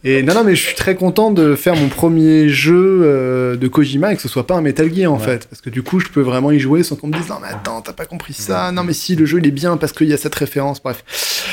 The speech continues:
Speaker 2: Ça viendra peut-être après.
Speaker 1: <laughs> Ça viendra peut-être après. Mais tout ça pour dire que tout ce que vous avez dit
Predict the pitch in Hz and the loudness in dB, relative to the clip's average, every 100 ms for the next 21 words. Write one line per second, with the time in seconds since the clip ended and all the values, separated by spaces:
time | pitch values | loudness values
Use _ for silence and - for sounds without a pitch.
0 | - - 170 107 - 170 139 113 107 117 | -12 -8 -2 -2 0 -2 -4 -6 -8 -8
1 | 139 120 110 175 202 - 220 - 180 139 | -8 -10 -6 -4 -2 0 0 -2 -4 -2
2 | 139 139 139 143 127 127 123 113 - - | -2 0 -2 -2 -4 -4 -8 -12 -16 -14
3 | - 135 143 147 143 - 170 - 208 180 | -2 2 2 2 -4 -10 -4 0 0 2
4 | 196 196 156 147 139 135 131 123 123 120 | 0 2 2 4 4 4 2 -2 -4 -6
5 | - - 151 185 185 143 139 139 160 156 | -10 -8 -4 0 2 4 4 2 0 -6